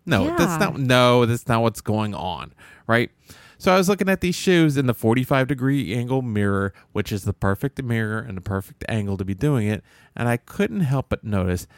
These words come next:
Speaker 1: that there was a sort of like a vein or something popping out on my leg. It was kind of bulging a little bit, and it was weird.
Speaker 2: Seriously, no, no, no. Everyone, it just looked like a mosquito bite.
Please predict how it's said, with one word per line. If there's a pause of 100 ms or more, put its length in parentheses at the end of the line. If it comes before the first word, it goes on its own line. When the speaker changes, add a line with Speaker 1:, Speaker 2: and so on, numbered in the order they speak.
(260)
Speaker 1:
that
there
was
a
sort
of
like
a
vein (260)
or
something
popping
out (200)
on
my
leg.
It
was
kind
of
bulging
a
little
bit,
and
it
was
weird.
Speaker 2:
Seriously,
no,
no,
no.
Everyone,
it
just
looked
like
a
mosquito
bite.